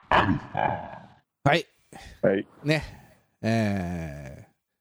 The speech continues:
Speaker 1: 今週から始まりました。
Speaker 2: うん。そうね。
Speaker 1: <laughs> じいちゃんの
Speaker 2: ちょっとドラゴンズが続いたんでね。
Speaker 1: はい。じいちゃんの週刊プロレス。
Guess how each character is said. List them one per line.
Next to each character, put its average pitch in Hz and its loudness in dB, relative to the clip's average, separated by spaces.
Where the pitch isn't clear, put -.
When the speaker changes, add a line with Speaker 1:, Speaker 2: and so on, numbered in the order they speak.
Speaker 1:
今 147 4
週 147 2
か 131 4
ら 120 2
始 120 0
ま 113 4
り 110 2
ま 107 2
し - -8
た。 78 -2
Speaker 2:
う 147 6
ん。 202 2
そ 127 6
う - -2
ね。 92 2
Speaker 1:
<laughs> - -2
じ 123 8
い 147 6
ち 160 2
ゃ 147 6
ん 101 2
の - 0
Speaker 2:
ち 135 4
ょ - 4
っ - 2
と - -
ド - -
ラ 160 2
ゴ 139 2
ン 120 -2
ズ 110 2
が 110 2
続 123 2
い 131 2
た 131 4
ん 107 -4
で 85 0
ね。 82 0
Speaker 1:
は 117 -2
い。 110 -6
じ 120 -2
い 113 -2
ち 110 0
ゃ 107 2
ん 104 -2
の 104 0
週 113 2
刊 104 0
プ 101 -8
ロ 95 2
レ 92 2
ス。 80 -6